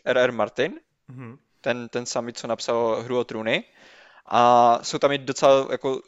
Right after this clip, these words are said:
Speaker 1: dobří herci na to, že to je seriálový projekt z devadesátek.
Speaker 2: Hmm.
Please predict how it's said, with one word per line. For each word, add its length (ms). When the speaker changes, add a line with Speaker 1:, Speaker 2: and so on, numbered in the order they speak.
Speaker 1:
dobří 340
herci 360
na 100
to, 100
že 80
to 100
je 60
seriálový 500
projekt 500
z 300
devadesátek. 800
Speaker 2:
Hmm. 200